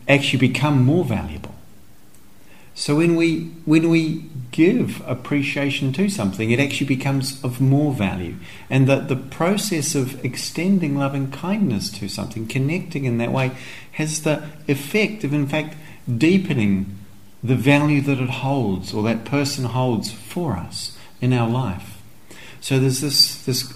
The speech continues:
this quality of the way that appreciation points to the possibility of what is of value, what is precious, somehow being enhanced, being increased. And the,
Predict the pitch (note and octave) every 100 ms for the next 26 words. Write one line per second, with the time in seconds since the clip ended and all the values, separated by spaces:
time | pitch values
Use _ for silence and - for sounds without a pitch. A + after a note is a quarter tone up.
0 | - C3+ - - D3+ C#3 C3 - - -
1 | - - C3 C3 C3+ C3+ B2+ - D3+ C#3+
2 | D#3 D#3 - B2+ C#3 C#3 C#3 - - B2+
3 | D3 C#3 C#3 C3 C#3 C3 B2+ A2+ - -
4 | C3 C#3 A#2+ A2+ - - B2 - C3+ E3+
5 | C#3+ G#2 A2+ A#2 - - D#3 E3 - G#2+
6 | - - - - - D3 C#3 C#3+ C#3+ C#3
7 | C3+ C3 B2 B2 D3+ A2+ F#2 - - A#2+
8 | A#2 A2+ A2+ D3 B2+ E2 - - - -
9 | - - - - - - - - D#3+ D#3
10 | D#3+ D#3+